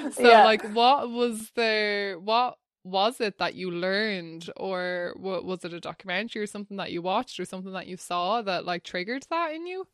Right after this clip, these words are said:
Speaker 2: Well, I think because I went through the really, like, the kind of storms of fashion personally as, like, a kind of pawn, a model, um, it, it,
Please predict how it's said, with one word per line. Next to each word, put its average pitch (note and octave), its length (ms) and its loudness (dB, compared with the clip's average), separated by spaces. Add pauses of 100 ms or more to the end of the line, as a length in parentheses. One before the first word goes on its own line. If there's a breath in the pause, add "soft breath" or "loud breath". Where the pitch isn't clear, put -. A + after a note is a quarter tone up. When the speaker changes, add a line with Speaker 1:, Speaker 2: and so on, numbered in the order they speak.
Speaker 2:
Well, F4+ 140 4
I F#4+ 100 6
think A4+ 520 -2
because F4+ 420 2
I C4 180 8
went B3 340 4 (180)
through B3 340 0
the G3 100 -8
really, A3+ 340 -2
like, G3 320 0
the G#3+ 100 -8
kind G#3+ 280 -2
of G3 240 -4 (240)
storms G#3+ 440 0
of G#3 100 -8
fashion F3+ 480 -4 (340)
personally C4+ 880 -2
as, G3+ 180 0
like, E3 220 -4 (420)
a F3+ 80 -14
kind F#3 320 -8
of F3 240 -6 (460)
pawn, A3+ 560 6
a E3 60 -2
model, G#3 520 4 (340 soft breath)
um, F#3+ 400 -2 (420)
it, G#3 140 -4 (200)
it, - 260 -4